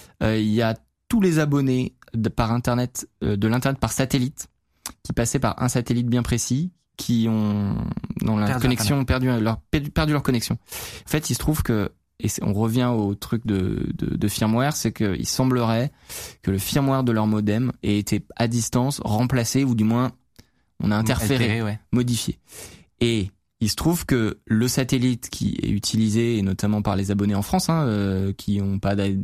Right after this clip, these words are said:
Speaker 1: pas d'A D S L, pas de fibre et tout, euh, soit aussi utilisé par l'armée ukrainienne.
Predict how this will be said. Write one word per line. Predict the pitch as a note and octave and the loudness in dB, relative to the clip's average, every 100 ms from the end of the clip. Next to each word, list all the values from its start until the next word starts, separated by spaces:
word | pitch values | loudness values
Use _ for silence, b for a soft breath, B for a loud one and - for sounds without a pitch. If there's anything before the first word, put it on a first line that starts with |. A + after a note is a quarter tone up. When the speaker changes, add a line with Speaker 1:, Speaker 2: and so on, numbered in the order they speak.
| - | -2
Speaker 1:
pas | G2+ | 0
d'A | G#2 | 2
D | G2 | 0
S | F#2+ | 0
L, | G#2 | -2
pas | G2 | -2
de | F#2+ | -2
fibre | - G2 | -2 -2
et | |
tout, | F#2+ E3+ B B B B B - | 0 -2 B B B B B -4
euh, | G#2 G2+ F#2 - _ _ _ _ - | 0 0 -2 -4 _ _ _ _ -8
soit | - C3 - | -2 -2 2
aussi | E3+ - F#3 | 2 2 2
utilisé | D#3+ - C#3 B2+ A#2 B2 D#3+ _ _ _ | 2 0 0 2 2 0 -4 _ _ _
par | - C#3 | -2 0
l'armée | C#3 C3+ B2+ | 2 2 0
ukrainienne. | A2+ A#2 G#2 G2+ | 2 0 2 0